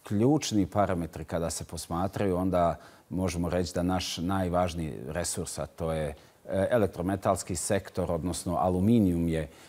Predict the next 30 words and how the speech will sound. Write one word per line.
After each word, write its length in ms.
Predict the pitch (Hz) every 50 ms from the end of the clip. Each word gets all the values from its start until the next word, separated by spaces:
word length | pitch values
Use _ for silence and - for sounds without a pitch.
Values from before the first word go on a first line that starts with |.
| - - -
doživio 440 | - 98 92 85 92 95 98 98 90
jedan 180 | 85 87 87 82
pad 280 | - 113 117 120 104
izvoza, 400 | 104 113 107 120 120 107 98 101
kako 300 | - - 104 95 - -
aluminijum, 440 | 92 92 98 101 117 131 135 117 98
tako 320 | - - 104 - - 117 98
i 100 | 92 82 - - - _ _ _ _ -
proizvode 500 | - 135 143 160 139 123 147 143 131 135
od 100 | 131 131
aluminijuma, 720 | 135 127 135 135 139 143 151 151 143 139 139 135 127 120 - - - - - - - _ _ -
i 180 | - 131 139 131
to 220 | 135 - 139 127
se 140 | 117 - 117
desilo 420 | 95 110 127 123 - - 110 107 107
na, 300 | 104 101 98 95 95 82 80
na 340 | 101 101 104 110 110 107 110
nama 280 | 110 107 101 98 95
jako 380 | 95 98 107 110 107 - - 104
važnim 340 | 101 101 101 92 101 98 90
tržištima 640 | - 95 92 87 101 92 - - - 90 95 90
poput 520 | - - 92 90 - - 90 - - - - -
Italije 680 | 101 95 - 104 95 92 90 87 87 85 85 82 82
i 120 | 69 87 85
drugih. 560 | - 87 85 80 90 117 131 120 - - - - _ _ _ _
Srbija 460 | - - - 107 92 90 98 95 82
također 500 | - - 76 - - 90 87 80 92 80
bilježi 400 | 71 76 78 78 80 76 71 71
pad 300 | - - 90 85 78 71
izvoza. 480 | 80 85 87 98 127 139 131 151 147